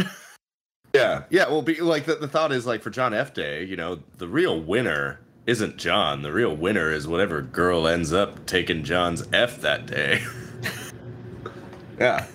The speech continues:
Speaker 2: So, uh, we're, we're making a tiara.
Speaker 1: Harvest.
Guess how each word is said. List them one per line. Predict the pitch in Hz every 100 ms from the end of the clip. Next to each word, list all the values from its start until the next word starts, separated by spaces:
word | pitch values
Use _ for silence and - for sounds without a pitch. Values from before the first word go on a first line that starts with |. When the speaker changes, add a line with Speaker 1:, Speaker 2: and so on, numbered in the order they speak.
| -
Speaker 2:
So, | 135 110 104
uh, | 104 98 95 90 85 -
we're, | 107 107 113
we're | 110
making | 113 113
a | 104 95
tiara. | - 92 95 101 87 85 82 - - - _ _ _ -
Speaker 1:
Harvest. | - - 131 127 123 131 135 - - - -